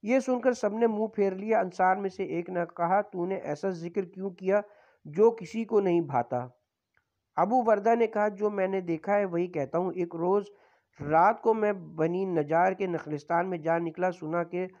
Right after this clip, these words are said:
दरख्तों के पीछे कोई शख्स निहायत दर्दनाक नरम आवाज़ से कह रहा है, 'इलाही, तू कैसा मेहरबान है कि अपने बंदों के बेहिसाब गुनाह देखता है, बावजूद इसके कि इन्हें तूने बेहिसाब नेमतें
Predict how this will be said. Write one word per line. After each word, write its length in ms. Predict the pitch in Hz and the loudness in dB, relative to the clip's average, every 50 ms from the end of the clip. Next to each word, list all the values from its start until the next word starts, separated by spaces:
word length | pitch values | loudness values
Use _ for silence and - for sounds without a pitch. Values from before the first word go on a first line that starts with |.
| _ _ _ _ _ - | _ _ _ _ _ -6
दरख्तों 460 | 147 160 165 170 170 - - 247 262 | -2 2 2 2 2 2 0 -2 -2
के 100 | 240 247 | 0 -4
पीछे 360 | 220 - 214 196 170 - 233 | -6 -6 -8 -8 -2 0 -2
कोई 220 | 226 - 214 214 202 | 0 2 0 0 0
शख्स 340 | - - 208 208 208 - 190 | 0 0 -2 -2 -2 -4 -4
निहायत 380 | 180 170 170 165 170 185 185 | -2 0 2 2 2 2 0
दर्दनाक 680 | 170 156 170 170 151 160 156 160 170 180 185 - - - - 143 | 0 0 0 0 0 -2 0 2 2 2 0 -2 -6 -10 -12 -6
नरम 300 | 139 139 151 175 180 180 - | -2 0 0 0 0 -2 -2
आवाज़ 360 | 131 135 139 143 156 170 180 175 | -4 -2 0 2 2 2 2 0
से 120 | - 165 | -4 -8
कह 240 | - - 147 147 151 | -8 -4 -2 -2 0
रहा 220 | 147 147 139 135 | 0 0 0 0
है, 280 | 139 143 131 120 127 _ _ _ _ _ _ _ _ _ | -2 -4 -6 -6 -8 _ _ _ _ _ _ _ _ _
'इलाही, 440 | - 180 180 175 180 180 202 247 247 | 0 2 4 6 6 6 6 2 0
तू 140 | 220 233 233 | -2 -4 -4
कैसा 360 | 220 - 196 180 - 208 196 | -2 0 -2 0 0 0 0
मेहरबान 600 | 196 180 170 160 156 143 151 165 180 202 208 214 | 0 0 -2 -2 -2 -2 0 0 2 2 2 0
है 60 | 208 | -2
कि 100 | 208 220 | -2 -2
अपने 240 | 202 170 180 185 185 | -4 -4 -4 -4 -6
बंदों 400 | 165 147 147 147 156 160 185 190 | -4 -4 -4 -4 -2 -2 -4 -2
के 140 | 190 196 180 | -2 -4 -4
बेहिसाब 600 | 160 160 160 156 147 139 - - 165 180 175 165 | -4 -4 -4 -4 -4 -4 -2 0 2 2 2 0
गुनाह 240 | 147 160 156 175 175 | -4 -4 -2 -2 -2
देखता 400 | 156 135 139 135 135 _ - 180 | -2 -4 -6 -8 -6 _ 0 0
है, 200 | 165 143 127 - _ _ _ _ _ _ _ _ - | 0 0 -2 -8 _ _ _ _ _ _ _ _ -4
बावजूद 600 | 160 160 160 156 160 165 165 170 220 240 254 226 | 2 6 6 6 6 4 2 2 2 2 2 0
इसके 240 | 233 - - 226 226 | -2 -4 -2 -4 -4
कि 140 | 226 240 233 | -2 -2 -4
इन्हें 480 | - 202 185 190 208 214 220 220 214 - _ _ _ _ - | -4 -4 -4 0 2 2 2 0 -2 -6 _ _ _ _ -4
तूने 340 | 196 190 202 220 226 208 | 0 2 2 4 4 2
बेहिसाब 680 | 202 180 175 175 175 165 156 - - 180 190 202 208 190 | 2 2 2 2 2 0 0 0 2 2 2 2 2 0
नेमतें 480 | 170 165 160 160 165 160 - 214 208 | -2 -2 0 -2 -2 -2 -2 -4 -4